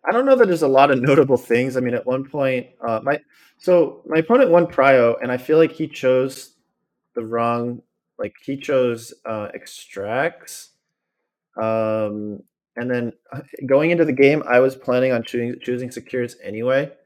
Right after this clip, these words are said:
because I really liked his Extracts. So I was like, "Oh, well, if I choose Securus, he'll give me something I want anyway." So it's kind of best of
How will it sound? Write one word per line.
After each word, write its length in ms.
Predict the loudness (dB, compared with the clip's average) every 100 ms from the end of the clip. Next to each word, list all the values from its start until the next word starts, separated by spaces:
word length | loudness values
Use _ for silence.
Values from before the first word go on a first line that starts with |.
| _ _ _ _
because 260 | -10 -6 -2
I 60 | 0
really 240 | 0 0
liked 300 | 0 -2 -4
his 140 | -10
Extracts. 580 | -10 -8 -4 -4 -4 -12
So 100 | -8
I 40 | -8
was 120 | -6
like, 140 | -8 -2
"Oh, 220 | -2 0 -2
well, 280 | -4 -6 _ _ _ _ _ _
if 120 | -12 -8
I 80 | -8
choose 320 | -8 -10 -10
Securus, 520 | -6 -2 -2 -2 -8
he'll 240 | -12 -10 -10
give 160 | -10
me 80 | -10
something 300 | -12 -12 -10
I 80 | -8
want 240 | -8 -10
anyway." 460 | -12 -10 -10 -12 -14 _ _ _
So 120 | -14
it's 100 | -10
kind 140 | -8 -8
of 100 | -6
best 220 | -8
of 80 | -8